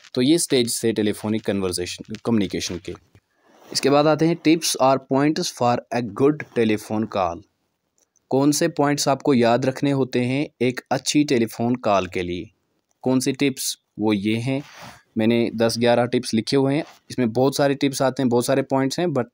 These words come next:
आप इतने अगर लिखते हो एग्जाम में, ये एग्जामिनेशनल पर्पस के लिए मैं वीडियोज़ बना रहा हूँ,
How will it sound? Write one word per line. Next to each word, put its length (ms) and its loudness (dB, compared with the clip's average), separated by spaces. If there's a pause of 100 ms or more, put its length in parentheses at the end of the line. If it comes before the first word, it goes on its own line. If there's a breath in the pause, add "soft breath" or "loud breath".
(240)
आप 180 0 (120)
इतने 280 -2
अगर 220 0
लिखते 240 -2
हो 80 6
एग्जाम 300 0
में, 200 0
ये 220 2
एग्जामिनेशनल 580 0
पर्पस 360 0
के 100 0
लिए 100 2
मैं 120 2
वीडियोज़ 320 2
बना 180 2
रहा 140 2
हूँ, 220 -2